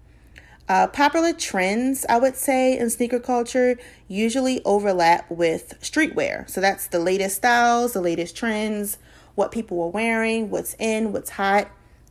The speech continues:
all kind of goes hand in hand. So when we think of sneaker collection, we often see rooms full of hundreds of sneakers. So while this is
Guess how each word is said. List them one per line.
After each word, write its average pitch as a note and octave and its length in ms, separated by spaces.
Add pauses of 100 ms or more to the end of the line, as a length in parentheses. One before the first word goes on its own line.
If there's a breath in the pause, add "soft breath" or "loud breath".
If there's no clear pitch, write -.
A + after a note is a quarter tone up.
(200)
all G3+ 220
kind G3+ 200
of F3+ 100
goes F3 200
hand E3 220
in - 80
hand. - 260 (1400)
So - 140
when A3+ 160
we A#3+ 140
think C#4 460
of G3 180
sneaker G#3 320
collection, G#3 720 (400 loud breath)
we G#3+ 320
often G#3 360
see C4 200
rooms F#3 720 (100)
full A#3+ 220
of C#4 140
hundreds B3 380
of C4 100
sneakers. - 680 (260 soft breath)
So - 140
while A3+ 180
this C4+ 180
is C#4 100